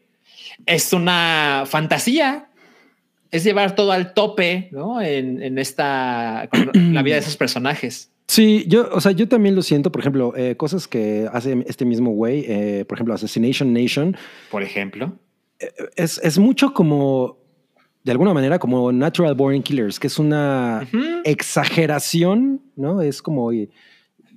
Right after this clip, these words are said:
Speaker 2: un, una realidad absolutamente exagerada.
Speaker 1: Ujú.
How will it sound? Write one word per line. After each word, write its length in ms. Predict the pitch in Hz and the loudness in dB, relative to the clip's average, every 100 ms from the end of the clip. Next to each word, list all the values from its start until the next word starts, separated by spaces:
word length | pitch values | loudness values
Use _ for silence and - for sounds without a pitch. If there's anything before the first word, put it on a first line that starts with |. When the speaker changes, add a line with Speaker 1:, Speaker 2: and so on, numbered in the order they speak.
| _ | _
Speaker 2:
un, 240 | 143 147 160 | -2 0 0
una 440 | 156 156 151 139 131 _ _ | 0 0 0 -2 -4 _ _
realidad 680 | 151 143 139 131 135 139 143 | -4 -2 0 2 2 2 -2
absolutamente 680 | 143 - 139 135 131 127 131 | -4 -4 -2 0 0 0 -2
exagerada. 680 | 127 107 - 104 113 135 165 _ _ | -6 -10 -6 -4 -2 -4 -6 _ _
Speaker 1:
Ujú. 500 | 139 127 143 151 226 | -12 -10 -8 -4 -6